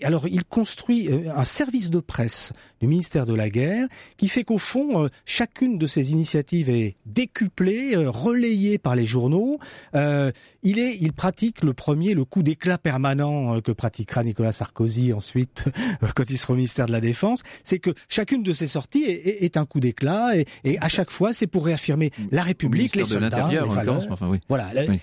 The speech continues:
Speaker 1: il est, il est quelqu'un qui, qui prend toute une place, et je, et je le répète, qui en, en quelques mois, euh, éclipse totalement ceux qui l'ont amené au pouvoir.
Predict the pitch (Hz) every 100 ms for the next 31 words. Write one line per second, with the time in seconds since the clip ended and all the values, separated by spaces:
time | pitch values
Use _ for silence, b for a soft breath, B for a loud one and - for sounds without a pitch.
0 | - 165 196 254 190 208 202 156 - 254
1 | 277 - 160 - 143 - - 262 269 -
2 | 349 202 160 208 269 233 139 156 160 131
3 | 160 196 320 285 - 156 b b 131 147
4 | - 226 - 190 196 233 294 180 143 b
5 | - 175 - 277 - - 175 156 175 247
6 | - 233 - 156 147 160 151 147 139 131
7 | - 123 113 98 95 92